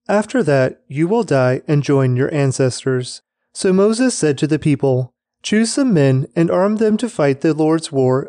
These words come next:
of revenge against Midian. From each tribe of Israel, send one thousand men into battle."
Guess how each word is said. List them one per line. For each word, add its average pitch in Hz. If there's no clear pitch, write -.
of 165
revenge 180
against 135
Midian. 127
From 180
each 214
tribe 180
of 196
Israel, 127
send 151
one 156
thousand 175
men 135
into 151
battle." 127